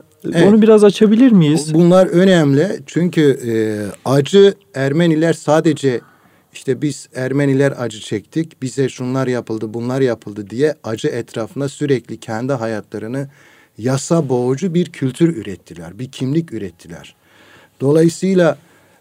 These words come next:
Speaker 1: bunun etrafı bir dayanışma oluşturuyorlar. Bu çok travmatik bir şeydir. Yani yüz yıldır Ermeniler diasporada yas tutuyorlar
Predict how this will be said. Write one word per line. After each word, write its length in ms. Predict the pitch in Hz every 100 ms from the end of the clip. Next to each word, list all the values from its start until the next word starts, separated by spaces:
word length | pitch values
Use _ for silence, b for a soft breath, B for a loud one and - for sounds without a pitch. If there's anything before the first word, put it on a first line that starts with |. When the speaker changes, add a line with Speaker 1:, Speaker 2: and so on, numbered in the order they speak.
| 117
Speaker 1:
bunun 300 | 135 180 196
etrafı 540 | 147 139 147 143 196
bir 140 | 185
dayanışma 480 | 151 156 160 - 170
oluşturuyorlar. 760 | 175 131 - - 104 101 101 120
Bu 80 | 165
çok 220 | 202 190
travmatik 600 | - 147 151 151 - -
bir 60 | -
şeydir. 400 | - 107 98 98
Yani 340 | 110 110 110
yüz 280 | 165 160 123
yıldır 300 | 123 113 160
Ermeniler 720 | 143 147 143 127 120 113 107
diasporada 680 | 131 147 143 - 113 127 170 139
yas 300 | 113 180 170
tutuyorlar 580 | - 101 - 98 90